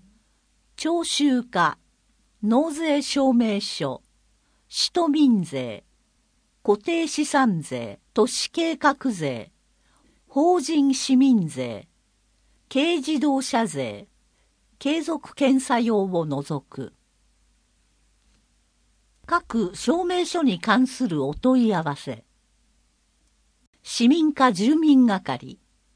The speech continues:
電話、零四二四九七の二零三七。課税課市民税係。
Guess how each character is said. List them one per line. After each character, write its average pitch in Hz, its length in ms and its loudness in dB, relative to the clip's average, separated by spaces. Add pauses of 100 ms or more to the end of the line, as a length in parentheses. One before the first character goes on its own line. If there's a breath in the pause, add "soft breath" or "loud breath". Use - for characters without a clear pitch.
(220)
電 185 240 -2
話、 151 260 -4 (400 soft breath)
零 311 320 0
四 302 160 2 (180)
二 156 240 -4 (440)
四 254 420 0
九 285 320 2
七 208 360 -2
の 131 400 -2
二 269 380 4
零 214 320 -2
三 208 420 -2
七。 120 380 -6 (1400)
課 254 200 2
税 311 260 -2
課 269 180 -2
市 247 220 2
民 320 280 2
税 269 280 2
係。 196 500 -2